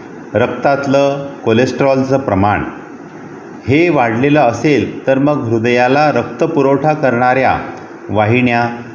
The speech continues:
कोंडण्याची शक्यताही वाढीस लागते. मांसजन्य पदार्थाच्या अतिसेवनामुळे, तसंच संपृक्त म्हणजे सॅच्युरेटेड चरबी सेवनही याला कारणीभूत असतं. आपल्या जेवणात तळणासाठी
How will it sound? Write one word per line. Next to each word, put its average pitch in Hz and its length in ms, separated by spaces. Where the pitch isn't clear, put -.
कोंडण्याची 113 600
शक्यताही 107 640
वाढीस 90 400
लागते. 76 440
मांसजन्य 147 720
पदार्थाच्या 135 800
अतिसेवनामुळे, 135 1300
तसंच 165 400
संपृक्त 143 600
म्हणजे 127 580
सॅच्युरेटेड 151 920
चरबी 127 440
सेवनही 123 600
याला 110 220
कारणीभूत 92 640
असतं. 80 340
आपल्या 123 340
जेवणात 117 440
तळणासाठी 143 960